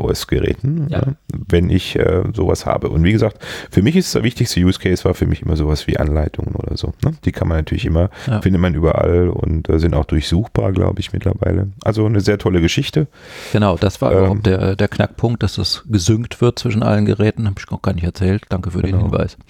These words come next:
Speaker 1: Ja, und
Speaker 2: Also
Speaker 1: jetzt müssen wir uns, glaub ich,
Speaker 2: jetzt müssen wir uns
Speaker 1: synken, weil wir uns, äh,
Speaker 2: müssen wir uns sputen.
Speaker 1: ja, genau, müssen wir uns
Speaker 2: Genau.
Speaker 1: auf den Weg machen, synchronisiert
Speaker 2: Also sagen,
Speaker 1: auf den Weg machen Richtung
Speaker 2: sagen wir
Speaker 1: Dom.
Speaker 2: ganz schnell Tschö.
Speaker 1: Ja.
Speaker 2: Bis, ich hätte beinahe gesagt, bis zur nächsten Woche, aber, äh, das ist ja nicht so bei uns.
Speaker 1: Bis zum nächsten
Speaker 2: Bis zum
Speaker 1: Beitrag.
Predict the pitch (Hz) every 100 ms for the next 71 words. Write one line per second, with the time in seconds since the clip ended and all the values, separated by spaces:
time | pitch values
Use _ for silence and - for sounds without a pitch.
0 | - - - - - 113 90 85 - 120
1 | 113 113 - 107 107 - - - - -
2 | 90 110 120 - 139 120 113 110 107 104
3 | - - - - 76 - 104 104 - -
4 | 90 76 - _ 80 73 87 78 73 82
5 | 85 90 87 87 85 82 76 73 - 85
6 | - 85 110 120 87 87 85 - 80 78
7 | - - 76 - 95 82 - 107 95 92
8 | - - - 117 113 147 226 _ - -
9 | - 80 76 85 - - 123 - - -
10 | 113 104 101 98 95 113 - 104 101 98
11 | 101 147 101 101 101 98 95 95 113 127
12 | 123 131 131 123 113 135 - - - 76
13 | 76 - 80 73 - -